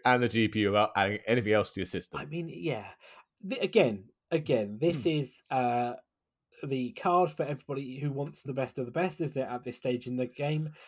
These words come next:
Speaker 1: Ooh.
Speaker 2: Um, you know, considering that the forty series are likely to be released this year.
Speaker 1: Around the corner.
Speaker 2: Yeah.
Speaker 1: September, October, November, sometime this year,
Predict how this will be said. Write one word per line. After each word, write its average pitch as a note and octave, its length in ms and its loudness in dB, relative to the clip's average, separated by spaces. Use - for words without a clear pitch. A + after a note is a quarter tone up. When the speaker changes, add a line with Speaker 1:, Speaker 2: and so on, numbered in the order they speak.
Speaker 1:
Ooh. C#3 240 2
Speaker 2:
Um, B2 460 -2
you G3+ 120 0
know, F3 40 2
considering A3+ 640 0
that G3 160 -2
the - 60 0
forty F#3+ 380 4
series B2 680 -2
are C#3 340 4
likely C#3+ 420 2
to - 120 -16
be C3+ 80 0
released A#2+ 320 -2
this - 200 -6
year. A#2 240 -6
Speaker 1:
Around F#2 160 -2
the F2 60 -6
corner. - 240 -8
Speaker 2:
Yeah. G#2 160 -8
Speaker 1:
September, A#2 540 2
October, A2+ 300 4
November, A2+ 400 4
sometime A2+ 400 -2
this A#2+ 240 0
year, E2 220 2